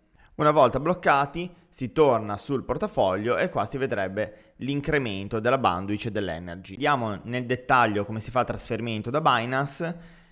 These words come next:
Allora clicco su Tron Link, inserisco la password, apro Tron Link, clicco su Ricevo, copia account,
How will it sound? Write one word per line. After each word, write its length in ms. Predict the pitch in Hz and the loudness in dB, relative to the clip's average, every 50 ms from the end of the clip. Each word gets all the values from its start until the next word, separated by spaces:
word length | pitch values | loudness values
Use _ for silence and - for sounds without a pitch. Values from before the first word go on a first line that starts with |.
| _ _ | _ _
Allora 320 | - 135 131 117 104 - | 0 2 2 2 0 0
clicco 320 | - - 143 147 - - 117 | -2 -4 -4 -4 -4 -4 -8
su 160 | - 120 - | -10 -8 -4
Tron 260 | - 131 135 135 143 | -2 -2 -2 -2 -2
Link, 460 | 147 143 143 139 139 143 147 165 147 - | -2 -2 -2 -2 -4 -4 -4 -4 -4 -4
inserisco 580 | - 123 120 113 - 117 113 120 117 - - 131 | -4 -6 -8 -6 -6 -8 -8 -8 -10 -8 -6 -6
la 80 | 143 | -4
password, 720 | 143 - 127 123 120 - - - 156 151 151 151 156 165 - | -2 0 0 0 0 -2 -4 -2 -2 -2 -2 -2 -4 -2 4
apro 300 | - 143 147 - 139 123 | 6 6 6 6 4 0
Tron 240 | - 139 135 143 143 | 2 2 2 2 2
Link, 680 | 139 135 131 127 131 131 - 170 165 170 - - - | 2 0 0 0 -2 -2 -2 -2 -2 -4 -6 -14 -8
clicco 420 | - 156 151 147 135 - - 117 113 | -4 -2 0 0 -2 -2 -4 -6 -6
su 280 | - - 135 123 98 - | -4 -2 -2 -2 -2 -2
Ricevo, 840 | 101 117 127 117 - - 117 98 92 95 104 135 151 185 185 - - _ _ _ | -2 -4 -4 -2 -2 0 0 2 2 2 2 2 0 0 -2 -6 -14 _ _ _
copia 440 | _ - 123 117 - - - 104 101 | _ 0 2 2 2 2 -2 -6 -6
account, 840 | - - 123 107 90 90 113 143 147 - 170 175 185 - - - | -4 -4 -2 -2 -2 -2 -2 -4 -4 -6 -6 -6 -6 -8 -12 -20